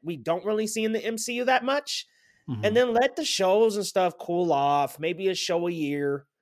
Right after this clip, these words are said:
Speaker 1: maybe two, but let all that cool off and really focus on the movies. But a full reboot, I'm not entirely sure I love the idea. I just think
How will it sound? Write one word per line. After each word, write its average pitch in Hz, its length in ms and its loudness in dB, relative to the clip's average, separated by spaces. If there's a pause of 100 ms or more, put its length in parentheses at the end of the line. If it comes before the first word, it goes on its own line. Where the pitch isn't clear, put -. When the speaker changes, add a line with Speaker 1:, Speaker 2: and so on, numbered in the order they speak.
(240)
Speaker 1:
maybe 175 540 2
two, 175 500 -4 (540)
but 165 200 2
let 208 160 2
all 226 200 4
that 196 240 4
cool 196 320 2
off 185 580 4
and 160 420 -2
really 185 280 -2
focus 175 480 -2
on 165 180 -2
the 139 60 -6
movies. 147 560 -2
But 135 240 -2 (440)
a 165 60 -4
full 254 320 0
reboot, 294 560 0 (140)
I'm 196 320 -6
not 277 200 2
entirely 214 580 0
sure 156 420 0
I 135 100 -2
love 131 560 -2
the 139 140 -6
idea. 139 600 -4 (480)
I 156 80 0
just 147 220 -8
think 156 380 -6